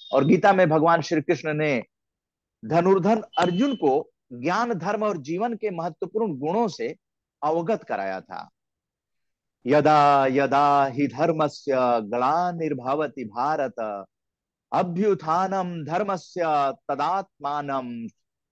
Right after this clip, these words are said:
सृजाम्यहम्, परित्रणाय साधूनां विनाशाय च दुष्कृतां,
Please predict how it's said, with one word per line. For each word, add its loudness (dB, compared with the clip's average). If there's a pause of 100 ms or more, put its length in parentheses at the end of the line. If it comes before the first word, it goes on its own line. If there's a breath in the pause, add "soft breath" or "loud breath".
(120)
सृजाम्यहम्, -4 (1080)
परित्रणाय 4
साधूनां 0
विनाशाय -2
च -8
दुष्कृतां, -2